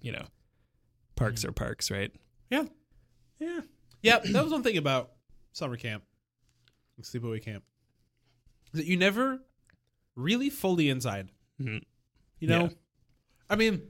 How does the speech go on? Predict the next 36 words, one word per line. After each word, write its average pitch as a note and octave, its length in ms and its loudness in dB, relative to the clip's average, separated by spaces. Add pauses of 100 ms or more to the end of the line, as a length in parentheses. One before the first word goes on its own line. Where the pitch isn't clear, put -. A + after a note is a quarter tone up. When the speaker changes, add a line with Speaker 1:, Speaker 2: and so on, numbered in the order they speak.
(140)
Speaker 2:
you F3+ 180 4
are. F#2+ 240 0
Like, C3 180 0
like, D3 280 0
there D#3 140 6
are E3 120 8
buildings C3 580 -2
and A2 300 -10
they A2 100 -6
have A2 240 -4
walls A2 380 -4
and G#2+ 180 -8
roofs G#2 320 -6
and G#2 120 -8
windows G#2 320 -4
and G#2 120 -8
doors. G2+ 280 -4
And G#2+ 100 -6
Speaker 1:
You A3+ 60 0
got F#3 160 -4
your A2+ 100 2
chalets. F#2+ 840 0 (600)
Speaker 2:
Yeah, C3 300 4 (100)
little, E3+ 320 4
little E3 220 4
cabins, A#2+ 480 -2
but C3 360 0 (760)
you E3 80 -10
spend A3+ 200 0
most E3+ 200 2
of D3 60 -2
your C3 80 -2
time A2+ 380 -6 (440)
never B2+ 400 -4 (160)
fully A#2 260 -4
inside. G#2 440 -8